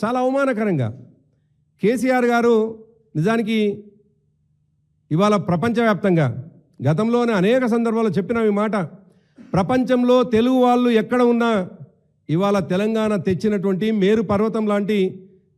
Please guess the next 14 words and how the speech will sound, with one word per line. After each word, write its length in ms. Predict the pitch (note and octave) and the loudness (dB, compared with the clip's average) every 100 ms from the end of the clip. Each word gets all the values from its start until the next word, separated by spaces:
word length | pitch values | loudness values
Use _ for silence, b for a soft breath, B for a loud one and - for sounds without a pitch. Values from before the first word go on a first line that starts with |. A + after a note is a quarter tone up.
| _ | _
కేసీఆర్ 480 | - G3+ A#3 A#3 A3 | 2 2 2 2 2
గారు, 280 | G3+ F#3+ G3 B3+ - E3 C#3 _ _ _ _ _ _ _ _ _ _ _ _ _ _ _ _ _ _ _ _ _ _ _ _ | 2 2 2 0 -6 -18 -20 _ _ _ _ _ _ _ _ _ _ _ _ _ _ _ _ _ _ _ _ _ _ _ _
ఆయనకు 220 | D3+ F3+ | -4 -2
అడ్రస్ 320 | D3 C#3+ A3 F3 | 0 0 0 0
లేక 220 | A3 G#3 G#3 | 0 2 2
కాదు, 160 | G#3+ A3 - - _ _ _ _ _ _ _ _ _ _ _ _ _ _ _ _ _ _ _ - | 0 -2 -10 -20 _ _ _ _ _ _ _ _ _ _ _ _ _ _ _ _ _ _ _ -4
అదేవిధంగా 540 | C#3+ A3 A#3+ A#3+ A#3 G#3 G3+ - _ _ _ - | 2 4 4 4 2 0 -4 -14 _ _ _ -6
ఆయన 120 | E3 | -2
ముఖ్యమంత్రిగా, 680 | G3+ F#3 F3 C4 C4+ C4 C4 | 0 0 2 2 2 2 2
మొదటి 320 | G#3+ G#3+ C4+ | 4 4 2
ముఖ్యమంత్రిగా 540 | C4 C4 C4 B3+ B3+ | 0 0 0 0 0
ఉన్నారు 280 | A#3+ A#3+ A#3 | 2 2 2
ఈ 80 | A3 G#3 | 2 0
రాష్ట్రానికి. 500 | - G#3 E3+ C3 | 0 -2 -2 -2